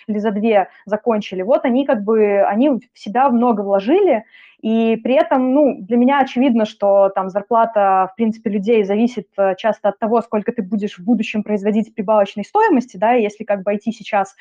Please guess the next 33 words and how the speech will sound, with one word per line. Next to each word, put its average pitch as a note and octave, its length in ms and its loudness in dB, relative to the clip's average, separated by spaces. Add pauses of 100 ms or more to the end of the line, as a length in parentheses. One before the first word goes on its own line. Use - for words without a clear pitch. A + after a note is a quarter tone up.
(140)
производит G#3+ 520 0 (360)
колоссальный, G3 800 0
а, F#3 480 -4
капитал F#3+ 480 -2
для F#3 380 -2
капиталистов, A3 680 -4
то, G3+ 100 0
естественно, G3+ 420 -4
они G#3 200 -2
будут F#3+ 340 -8
получать, F4+ 420 -2 (440)
э, F#3+ 400 2
свой A#3 220 0
вот G3 140 -4
этот G3 220 -10
какой-то F#3+ 480 -4
там F3 300 -10
процент G#3 540 -4
на G3+ 160 -4
зарплату G#3 480 -2
больше, G3 320 -2
чем F3+ 320 -12
какая-нибудь F#3+ 320 -4
уборщица, A3 440 -4
которая, F#3+ 300 -6
в - 60 -18
принципе, G#3 580 -4
труд A3+ 180 -4
которой G#3 300 0
вообще F#3+ 300 -2
не F#3 100 -4
производит F3+ 480 -4
никакой F#3+ 320 -6